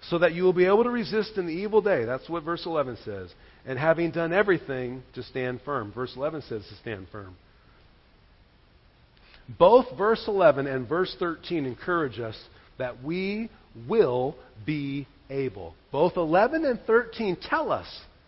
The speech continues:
that we will be able. We'll be able to stand firm against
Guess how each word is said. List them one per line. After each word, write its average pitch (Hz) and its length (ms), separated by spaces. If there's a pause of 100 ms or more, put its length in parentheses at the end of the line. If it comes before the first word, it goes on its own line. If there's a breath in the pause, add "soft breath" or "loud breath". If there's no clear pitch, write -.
(180)
that 139 200
we 180 600 (260 loud breath)
will 165 640 (300 loud breath)
be 151 500 (240)
able. 135 400 (1900)
We'll 139 60
be 147 100
able 151 140
to 139 80
stand 151 360
firm 170 240
against 151 300